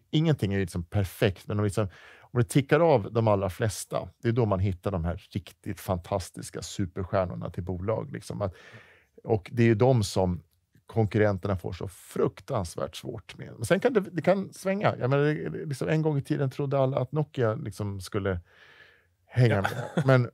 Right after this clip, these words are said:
Speaker 1: om man liksom följde med och såg hur galet, hysteriskt populär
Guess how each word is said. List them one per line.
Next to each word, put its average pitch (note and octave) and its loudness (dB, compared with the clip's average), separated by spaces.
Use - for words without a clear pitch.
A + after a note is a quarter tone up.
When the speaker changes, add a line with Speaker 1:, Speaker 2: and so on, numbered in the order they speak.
Speaker 1:
om C3 6
man C3+ 6
liksom C3 4
följde C3+ 4
med A2 2
och G#2 0
såg G#2 0
hur G2 -2
galet, A2+ 2
hysteriskt A2+ 0
populär G2+ -2